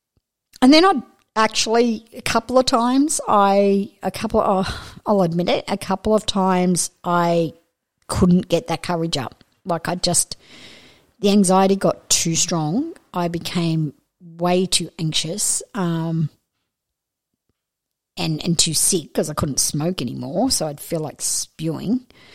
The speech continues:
Um, and the only way I could calm that down was to actually go home. <clears throat> And, and I would, like, I'd just,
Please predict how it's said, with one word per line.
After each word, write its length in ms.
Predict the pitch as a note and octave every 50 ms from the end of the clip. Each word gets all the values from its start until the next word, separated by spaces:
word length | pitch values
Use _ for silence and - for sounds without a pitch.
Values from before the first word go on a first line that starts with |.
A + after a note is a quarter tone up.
| - - - _ _ _ _ _ _ _ _ _ -
Um, 640 | F#3+ F#3+ F3+ F3+ F3+ F3+ F3+ F3+ F#3 F3+ F3 F3+ - _ _ _ _ _ _ _ _ _ _ _ _ _ _ _ _ _ -
and 120 | G3 G3 G3
the 80 | F#3+
only 180 | F#3+ G3 G3+ G3+
way 200 | G3 F#3+ F3+ F3
I 60 | E3 D#3+
could 180 | - F#3 -
calm 380 | - - E3 E3+ E3+ F3 F3+ F3
that 200 | E3+ - - -
down 360 | F#3+ F3+ F3+ F3 F3+ F#3 F#3+
was 180 | F3+ E3+ - -
to 80 | - E3+
actually 360 | - - - G3+ F3+ F3 E3 -
go 160 | - F3+ F3 D#3
home. 340 | B2+ E3+ F3 D#3+ C3+ - -
<clears throat> 60 | _ _ _ _ _ _ _ _ G2 G2+ F2 A#2+ - - - _ _ _ _ _ _ _ _ _ _ _ _ _ _ _ _ _ _ _ _ _ _ _ _ _ _ _ _ _ _ _ _ - - - -
And, 160 | F3 F3 E3+
and 200 | D#3+ E3+ F3 F3
I 60 | E3
would, 400 | D#3+ E3+ A3 C#4 - - - -
like, 220 | F#3+ E3 D#3 -
I'd 200 | F#3 D#3+ D#3+ -
just, 360 | - E3 D#3+ - - - -